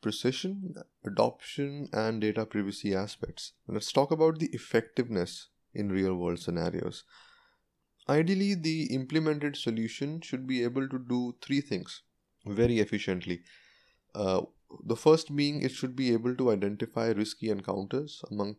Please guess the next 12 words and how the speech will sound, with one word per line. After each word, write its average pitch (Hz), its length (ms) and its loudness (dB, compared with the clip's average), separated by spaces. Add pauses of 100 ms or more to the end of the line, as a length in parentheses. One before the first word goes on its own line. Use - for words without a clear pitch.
two 104 320 -2
or 98 240 2
multiple 92 500 -2
users. 87 560 -6 (1040)
Number 110 280 0
two, 139 360 0
it 120 160 -2
should 117 300 -2
be 123 160 -2 (100)
able 110 280 -2 (120)
to 117 320 -4
sync - 540 -4